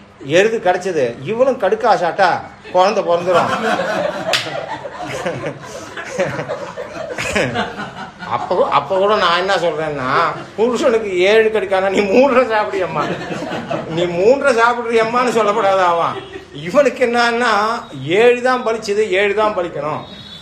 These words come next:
ஆகையினால இவளுக்கும் ஏழே சொல்லிடலாம் அப்படின்னு சொன்னா, இவ ஏழு சாட்டா ஒபிசிட்டி போயிடுத்து. அப்புறம் வர க-, கர்ப்பமாயிட்டா இவோ, குழந்தை பிறந்துடுத்து. அந்த ஜோதிஷம் பேரையே வைக்கணுங்கிறா இவோ. எதுக்கு?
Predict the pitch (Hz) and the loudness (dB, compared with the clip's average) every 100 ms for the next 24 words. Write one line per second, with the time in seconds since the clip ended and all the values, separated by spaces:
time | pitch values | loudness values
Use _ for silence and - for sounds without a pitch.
0 | - - - 156 180 208 185 190 269 254 | -18 -12 -8 -4 0 0 0 -2 -2 2
1 | 247 208 240 254 240 202 196 175 156 170 | 4 6 6 4 2 -2 -6 -4 0 4
2 | 175 180 180 - 131 143 190 160 190 143 | 4 4 0 -8 -6 -6 -6 -6 -6 -6
3 | 139 147 208 208 151 185 196 170 110 - | -2 2 2 2 2 0 2 0 0 -6
4 | - 160 226 185 185 160 175 180 147 117 | -8 -6 -4 -4 -6 -2 0 0 -4 -8
5 | - - - - - - - - - 120 | -10 -14 -14 -14 -18 -20 -20 -20 -18 -12
6 | 170 269 240 254 262 - 185 214 285 262 | -2 0 4 4 2 2 0 2 2 2
7 | 214 175 151 226 - 240 240 190 185 160 | 0 0 0 -2 2 2 2 -2 -4 -6
8 | 131 127 - - 135 156 127 190 254 233 | -4 -6 -8 -10 -6 -4 0 4 4 2
9 | 226 226 240 247 220 220 214 202 185 160 | 2 4 6 4 2 -4 -2 0 0 0
10 | 127 - 240 - - - - 208 220 233 | -2 -4 -14 -12 -14 -8 -6 0 2 2
11 | 226 160 | 2 0